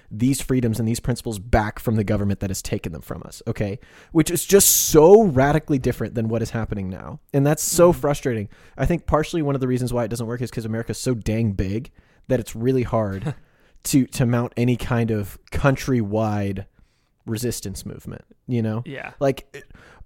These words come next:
Speaker 1: I, I'm not saying that there should be a resistance movement. I don't really know. But if Black Lives Matter wanted to do their job effectively, I, they do have tenets on their website, I suppose. But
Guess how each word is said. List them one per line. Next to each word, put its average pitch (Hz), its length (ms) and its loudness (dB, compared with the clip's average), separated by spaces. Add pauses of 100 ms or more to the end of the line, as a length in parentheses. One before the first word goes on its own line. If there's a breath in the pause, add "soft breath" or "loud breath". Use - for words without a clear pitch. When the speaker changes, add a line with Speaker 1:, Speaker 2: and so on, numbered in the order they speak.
Speaker 1:
I, 175 260 -2
I'm 175 100 2
not 185 140 0
saying 156 280 0
that 143 100 -4
there 120 100 -4
should 131 240 -4
be 123 100 -2
a 120 60 -2
resistance 117 400 -6
movement. 120 380 -6
I 127 100 -4
don't 127 120 -4
really 113 200 -2
know. 104 300 -6 (720)
But 123 160 -2
if - 160 -4
Black 143 280 -2
Lives 143 240 -2
Matter 117 440 -2 (180)
wanted 135 300 2
to 127 80 -6
do 120 120 0
their 110 140 0
job 104 240 -4
effectively, 104 680 -8 (1600)
I, 135 180 0
they 135 180 4
do 147 200 4
have 127 200 2
tenets 113 320 -2
on 107 100 0
their 101 80 -2
website, 98 360 -6
I 90 60 -10
suppose. 92 440 -10
But - 240 -6